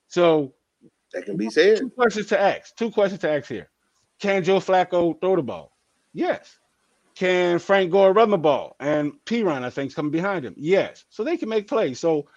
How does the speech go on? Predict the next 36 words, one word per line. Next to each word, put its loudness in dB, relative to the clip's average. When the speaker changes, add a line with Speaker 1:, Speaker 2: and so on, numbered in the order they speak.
Speaker 1:
I 4
would 2
start, 2
I 2
would 2
start 0
the -4
Rams 0
D. 0
And -2
especially 2
this, -2
because -2
the -8
Rams -2
offense – 2
can 0
have -2
the -2
ball 4
longer 2
than 2
the -10
forty-niners. 0
And -4
when 2
the 0
Rams, -2
uh, 0
have -2
the -6
ball, 2
they're 0
gonna 0
score 0
points. -2